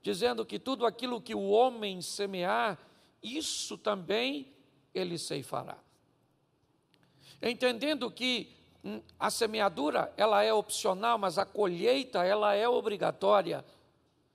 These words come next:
Eu escolho o que eu planto, mas não tenho o direito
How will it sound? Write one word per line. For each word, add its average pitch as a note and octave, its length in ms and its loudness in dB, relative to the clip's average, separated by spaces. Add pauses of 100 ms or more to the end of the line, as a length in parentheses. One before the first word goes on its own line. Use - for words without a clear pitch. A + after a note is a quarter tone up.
(220)
Eu F3 140 2
escolho F3+ 420 -2
o C3+ 40 -6
que D#3+ 100 -4
eu D#3+ 80 0
planto, F#3 640 -4 (300)
mas D#3+ 260 -6
não F#3+ 200 -4
tenho G3+ 260 -6
o A3 40 -8
direito G3 760 -4